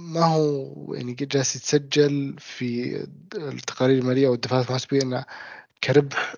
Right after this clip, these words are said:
عالي. يعني، خلنا نعطيك مثال. آه، حلم المدير الرياضي أو حتى ال-، ال-، ال-، مدير العمليات وال-، يعني،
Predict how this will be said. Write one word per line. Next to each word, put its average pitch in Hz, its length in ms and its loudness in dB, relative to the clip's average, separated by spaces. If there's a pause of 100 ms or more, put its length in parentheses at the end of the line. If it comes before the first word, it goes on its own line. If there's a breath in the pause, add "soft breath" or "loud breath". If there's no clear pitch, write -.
عالي. 123 340 4 (1040 loud breath)
يعني، 135 280 -6
خلنا 160 200 2
نعطيك 151 220 0
مثال. 123 340 -6 (400)
آه، - 560 -10 (180)
حلم 160 580 0 (180)
المدير 123 380 0
الرياضي 117 720 -4 (300)
أو 123 200 -6
حتى - 320 -4
ال-، 117 440 -8
ال-، 135 640 -14
ال-، 156 460 -18 (380)
مدير 135 160 4
العمليات 117 800 -2 (100)
وال-، - 280 -20 (340)
يعني، - 300 -16